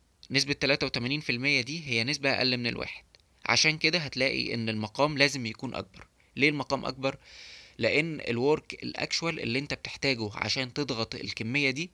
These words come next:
لازم يكون اكبر من الايزنتروبيك، وده طبعًا لوجود الكمية من اللوسز موجودة في السيستم. هتلاقي ان التربينة عكس الكمبريسور، هتلاقي ان التربينة انت بتقسم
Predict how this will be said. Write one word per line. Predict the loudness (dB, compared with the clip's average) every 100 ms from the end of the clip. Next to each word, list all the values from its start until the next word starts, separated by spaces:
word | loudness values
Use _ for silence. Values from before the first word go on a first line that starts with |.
| _
لازم | 0 0 0 -4
يكون | -6 -6
اكبر | -6 -4 -4 -2
من | -2 -2 -4
الايزنتروبيك، | -4 -2 -2 -4 -2 -4 -4 -12 -20 -20 -20 _
وده | -2 0
طبعًا | 2 2 2
لوجود | 2 2 2 0 0 0 -2 -12 -6 -2
الكمية | 0 -2 -2 -2 -4 -6 -8 -6 -2 0 0 -2 -6 _
من | -4 -4 -6
اللوسز | -4 -2 0 -2 -4 -16 -8
موجودة | -4 0 0 -2
في |
السيستم. | -6 -8 -10 -16 -20 _ -20 -20 -18 -18 -18 -12 -4
هتلاقي | 2 4 4 4
ان | 2 0
التربينة | 2 0 2 2
عكس | 6 4 4
الكمبريسور، | -4 -4 -2 -2 -4 -14 -20 _ -20 -10
هتلاقي | -4 0 0
ان | -2
التربينة | -2 -2 0 0 -2 -4
انت | -6
بتقسم | -4 -2 -2 -2 -4